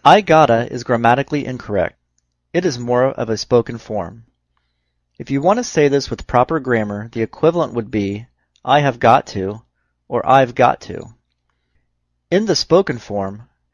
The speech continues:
"got to" is shortened to "gotta,"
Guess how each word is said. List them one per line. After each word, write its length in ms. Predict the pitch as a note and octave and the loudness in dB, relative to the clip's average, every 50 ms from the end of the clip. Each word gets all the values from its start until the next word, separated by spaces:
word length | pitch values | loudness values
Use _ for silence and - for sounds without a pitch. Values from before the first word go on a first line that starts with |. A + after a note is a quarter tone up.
| _ _ _ _ _ _ _ _ | _ _ _ _ _ _ _ _
"got 260 | - C3+ C3+ E3 - - | 4 4 6 6 4 0
to" 360 | - - G2+ G2+ G2+ G#2 - - | -4 -4 -4 -4 -4 -6 -8 -6
is 160 | - B2 A2 | -6 -4 -4
shortened 540 | - - - D#3 D#3+ B2 A2 A2 G#2+ G#2+ - _ | -4 0 0 2 2 2 -2 -6 -10 -12 -14 _
to 100 | - B2+ | -12 -6
"gotta," 520 | A2 - A#2 A#2 A#2 G#2 - - A2 A2+ | 0 4 6 6 6 4 0 -4 -10 -14